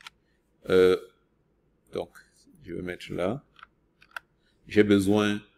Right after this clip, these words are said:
du menu. Donc, mon élément du menu, c'est ça.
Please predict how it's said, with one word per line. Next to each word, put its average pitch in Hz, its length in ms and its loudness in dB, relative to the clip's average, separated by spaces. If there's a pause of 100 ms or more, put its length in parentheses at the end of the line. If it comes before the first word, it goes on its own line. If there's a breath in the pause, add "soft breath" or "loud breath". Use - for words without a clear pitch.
(120)
du 95 400 -8 (160)
menu. 95 520 0
Donc, 90 160 -10
mon 92 140 -8
élément 95 260 -2
du 98 100 -6
menu, 92 240 -6
c'est 92 140 -10
ça. 98 460 -4